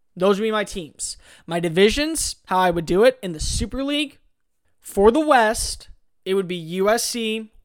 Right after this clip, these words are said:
Washington, Oregon, and I'm gonna throw a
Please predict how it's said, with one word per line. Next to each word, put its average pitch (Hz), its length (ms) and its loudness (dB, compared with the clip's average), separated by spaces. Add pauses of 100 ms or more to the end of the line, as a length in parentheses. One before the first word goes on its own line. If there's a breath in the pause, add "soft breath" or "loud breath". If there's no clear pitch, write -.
Washington, 175 880 2 (920)
Oregon, 202 600 0 (460)
and 175 100 -4
I'm 180 120 -2
gonna 202 100 -2
throw 233 380 0
a 226 60 -10